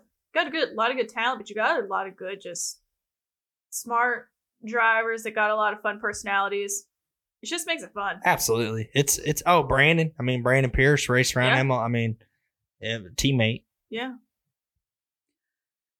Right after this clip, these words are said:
Speaker 1: Jamie asked, "What do you consider to be the biggest moment in your career thus far?"
Speaker 2: Ooh. I mean, how do you not go with Wilkesboro?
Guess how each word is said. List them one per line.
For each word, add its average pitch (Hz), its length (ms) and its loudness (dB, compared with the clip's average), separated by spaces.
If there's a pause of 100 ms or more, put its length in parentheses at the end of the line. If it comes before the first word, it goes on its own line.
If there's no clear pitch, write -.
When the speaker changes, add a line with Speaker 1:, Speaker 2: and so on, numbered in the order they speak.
(420)
Speaker 1:
Jamie 311 380 2
asked, 277 420 4
"What 311 280 0
do 285 80 -2
you 294 80 2
consider 254 460 2
to 254 120 -2
be 240 120 2
the 220 80 0
biggest 247 500 2
moment 233 300 -2
in 226 140 -4
your 214 140 -2
career 208 720 -2
thus 202 320 -2
far?" 113 420 -2 (600)
Speaker 2:
Ooh. 120 500 0 (640)
I - 40 -14
mean, 143 140 0
how 160 100 4
do 143 60 2
you 127 60 0
not 113 200 -2
go 120 120 4
with 107 140 -2
Wilkesboro? 104 760 -2